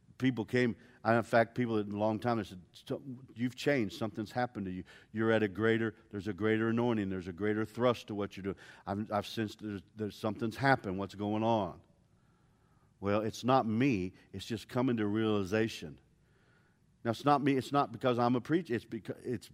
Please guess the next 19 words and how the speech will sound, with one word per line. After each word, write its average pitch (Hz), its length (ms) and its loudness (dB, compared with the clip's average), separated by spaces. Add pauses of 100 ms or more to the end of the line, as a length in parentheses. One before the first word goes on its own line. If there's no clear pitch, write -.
(180)
it's - 220 -6
in 117 100 2
the 113 100 0
Bible 113 300 2
for 117 180 -2
everyone. 127 520 -6 (1080)
Okay? 98 420 -6 (380)
In 95 140 -8
the 98 80 -6
Bible 101 300 -4
for 113 180 -6
everyone. 120 480 -6 (800)
Okay? 95 280 -10 (420)
And, 85 140 -6
but 113 100 4
ministering 127 680 4
healing 123 440 2
from 98 300 -4
that 85 260 -4